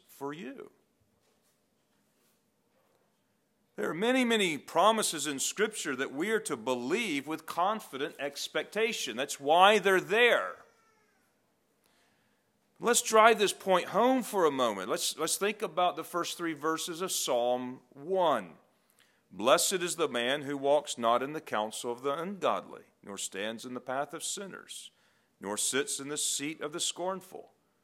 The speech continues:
But his delight is in the law of the Lord, and in his law he meditates day and night." Here's the promise.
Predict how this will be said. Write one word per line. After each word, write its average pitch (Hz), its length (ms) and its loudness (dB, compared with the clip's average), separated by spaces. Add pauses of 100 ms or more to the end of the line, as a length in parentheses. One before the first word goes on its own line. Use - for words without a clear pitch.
(340)
But 143 120 0
his 156 160 -4
delight 170 720 0
is 143 160 -6
in 175 80 -2
the 160 100 0
law 190 380 6
of 160 120 0
the 160 100 0
Lord, 170 440 0
and 127 200 -4 (320)
in 160 160 -6
his 160 200 -4
law 170 320 4
he 151 160 -4
meditates 143 760 -2
day 175 480 -2
and 139 300 -8
night." 147 480 -4 (1300)
Here's 90 200 -18
the - 60 -12
promise. 170 580 -14